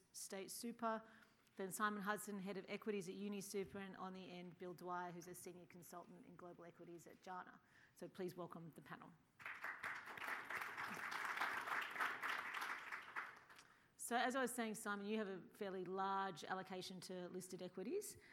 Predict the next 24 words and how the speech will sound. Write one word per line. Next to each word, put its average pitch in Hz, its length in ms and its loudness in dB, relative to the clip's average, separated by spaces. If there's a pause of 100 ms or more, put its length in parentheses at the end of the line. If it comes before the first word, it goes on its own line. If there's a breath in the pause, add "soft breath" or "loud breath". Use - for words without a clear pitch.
(260 loud breath)
That's 175 140 -2
something 180 260 0
that 175 140 -2
UniSuper's, 180 720 -2 (100)
um, 180 340 -2 (640 loud breath)
uh, 175 240 0
very 196 200 4
good 208 240 6
at 240 160 10
and 302 120 6
very, 196 280 6 (340)
very 202 220 6
proud 202 380 4
of. 233 180 4
I 226 80 4
think 196 180 -2
your 196 80 0
balance 214 480 6
fund, 202 360 2 (560 loud breath)
according 196 380 0
to 185 100 -6
your 190 120 2
website, 185 500 0
has 180 140 -2